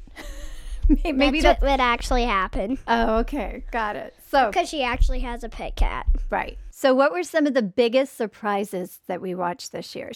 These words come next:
Speaker 1: Things that you thought you would hate, but you ended up loving, or you thought you were gonna love and you ended up not loving?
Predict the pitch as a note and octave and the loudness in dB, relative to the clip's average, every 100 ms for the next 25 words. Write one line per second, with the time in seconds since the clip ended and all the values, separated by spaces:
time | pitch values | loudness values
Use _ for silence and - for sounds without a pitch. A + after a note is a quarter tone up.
0 | - C#4 C4 C#4 A#3+ A3 - D4 D4+ D4+ | 0 4 4 2 -2 0 2 2 2 -2
1 | D4+ C4+ D4 D4 C#4+ - _ - G#3+ G#3 | -4 -2 -2 -4 -6 -12 _ -8 -6 -2
2 | A3 G#3 F#3 - B3 C4 C4+ C4 B3+ - | -2 -2 -6 0 0 2 2 2 0 -4
3 | - - - A3 A3+ A3+ G3 G#3 G3+ - | -20 -16 -2 2 4 4 2 -2 -2 0
4 | A#3 B3 A#3+ A3 G3+ A#3 A3+ A3 G#3+ A3 | 0 2 -2 -2 -2 0 2 2 4 4
5 | A3 G3 G#3 G3+ G3+ G3+ G3+ G3 - F#3+ | 4 0 -4 -4 -4 -4 -4 -6 -6 -8
6 | - - - - | -8 -12 -14 -12